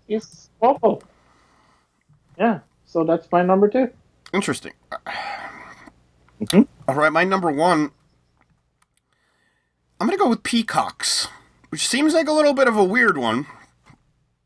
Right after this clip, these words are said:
Speaker 1: No, it's not.
Speaker 2: But my neighbors had peacocks when I was a kid.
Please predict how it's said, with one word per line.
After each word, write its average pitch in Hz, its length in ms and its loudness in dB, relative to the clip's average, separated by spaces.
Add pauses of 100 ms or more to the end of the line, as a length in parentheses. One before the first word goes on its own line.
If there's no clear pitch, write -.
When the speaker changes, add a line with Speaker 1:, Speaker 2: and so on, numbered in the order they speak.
(500)
Speaker 1:
No, 120 540 2 (100)
it's 117 280 -4
not. 107 260 -2 (800)
Speaker 2:
But 175 180 0
my 208 440 2
neighbors 180 580 0
had 156 360 0
peacocks 143 560 -2
when 107 120 -2
I 104 80 4
was 98 120 -4
a 101 60 -6
kid. 104 380 -2